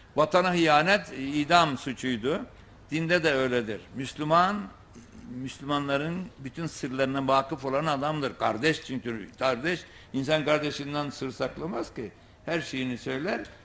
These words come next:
dayanışma olsun, bir problem varsa gidersin diye. Ama bunu öğrendikten sonra adam, e, gavurluğa geçerse, irtidat ederse veya gavursa,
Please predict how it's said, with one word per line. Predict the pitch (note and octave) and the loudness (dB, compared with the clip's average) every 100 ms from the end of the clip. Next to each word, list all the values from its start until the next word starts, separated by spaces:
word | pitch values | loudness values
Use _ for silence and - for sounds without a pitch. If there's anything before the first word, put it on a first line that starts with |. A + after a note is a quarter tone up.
| - - | -20 -4
dayanışma | B2+ C#3 D3 D3 - D3 D3+ | 2 4 2 0 -4 -4 -2
olsun, | C#3 B2+ B2+ B2+ A2 G#2+ | 0 0 -2 -6 -4 -4
bir | B2+ A2 | -6 -6
problem | C3 C3+ A#2 C3+ D3 | -4 -2 -2 -2 0
varsa | G#3+ D#3 | 0 0
gidersin | B2+ B2+ C3 B2 - B2+ A#2+ | -2 2 4 4 0 -4 0
diye. | B2 B2 G#2+ F2 - - - - - - - - - - | 2 2 0 -6 -18 -20 -20 -20 -20 -20 -20 -20 -20 -8
Ama | G#2+ A2+ | -4 -2
bunu | A#2+ C#3 | 0 2
öğrendikten | C#3 C#3 C3+ A#2 - D3 | 4 4 2 0 2 2
sonra | C3+ A#2+ A#2 A#2 A2+ G2+ | 2 0 2 2 0 -4
adam, | A2+ A#2+ A#2 A2 F#2 - - - - G#2+ | -2 0 0 -2 -6 -14 -20 -20 -16 -8
e, | A2+ A2+ G#2+ | -4 -4 -4
gavurluğa | G2+ B2 B2+ B2 C3 C3 | 0 2 2 2 2 2
geçerse, | G#2+ A#2 - A#2+ - G#2+ F2 D2 - | 0 -4 2 2 0 -6 -10 -12 -8
irtidat | B2+ A#2 B2+ A#2 A2 G2+ | -4 -4 -4 -2 -2 -2
ederse | G2+ A2 A2+ - F#2 E2+ F2+ | -4 -2 -2 -4 -14 -12 -8
veya | A2 G#2 | -6 -4
gavursa, | F#2+ A#2+ B2+ C3+ A#2 G2+ A2 C3+ | -4 -2 0 0 -2 -4 -2 -2